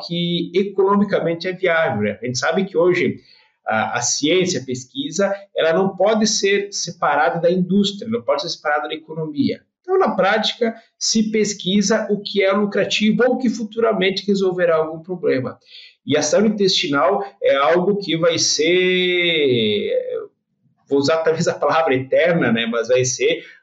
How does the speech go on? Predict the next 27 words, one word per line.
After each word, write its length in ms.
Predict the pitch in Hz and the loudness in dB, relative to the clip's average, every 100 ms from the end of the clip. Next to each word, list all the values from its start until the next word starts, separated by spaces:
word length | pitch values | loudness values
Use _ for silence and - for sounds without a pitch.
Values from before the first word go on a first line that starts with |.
| - | -2
algo 320 | 127 - 165 | 0 0 0
que 140 | 190 | -2
sempre 520 | 185 - 208 233 226 | 0 2 2 2 0
temos 380 | - 175 180 - | -4 -2 -2 -2
que 120 | - | -8
trabalhar, 600 | - 156 160 151 131 123 101 | -6 -4 0 0 2 0 -2
né? 140 | - _ _ _ | -10 _ _ _
O 80 | 131 | -6
intestino, 560 | 135 147 - - 220 220 | -4 -4 -2 0 2 2
ele 100 | 202 | 2
é 60 | |
um 100 | 190 | 4
órgão 360 | 180 185 185 160 | 4 4 2 -4
que 160 | 170 | -6
corresponde 760 | - 156 156 - - 240 180 139 | -2 0 0 -2 0 2 2 2
aí 220 | 127 147 | 2 2
a 240 | 110 - - _ _ _ _ _ - - - - _ | 0 -4 -12 _ _ _ _ _ -20 -20 -20 -20 _
talvez 500 | 139 131 156 147 - | 0 2 2 0 -2
cinco, 920 | - 170 185 175 151 - - 110 101 - | 0 2 2 2 0 -2 -2 2 2 2
seis 340 | - 156 165 | 0 2 0
por 220 | - 147 | 0 -2
cento 380 | 135 139 143 143 | 2 0 0 -4
do 60 | 131 | -2
peso 340 | 139 143 135 | 0 0 -2
corporal 840 | 156 165 165 - 131 120 117 113 | 0 0 0 0 2 2 2 0
do 80 | 101 | 0
animal, 580 | 107 160 170 120 131 - | -2 -2 0 0 0 -2